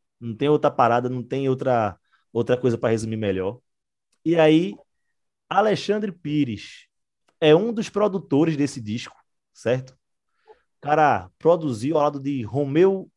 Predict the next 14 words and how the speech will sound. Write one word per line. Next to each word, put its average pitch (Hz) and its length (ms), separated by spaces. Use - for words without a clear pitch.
Romeu 151 280
Giosa. 143 600
Alexandre 196 640
Pires, 156 340
além 170 300
de 220 80
cantar, 123 640
também 143 680
coordenou 185 880
a 185 140
produção 190 560
e 185 60
o 156 40
repertório, 143 760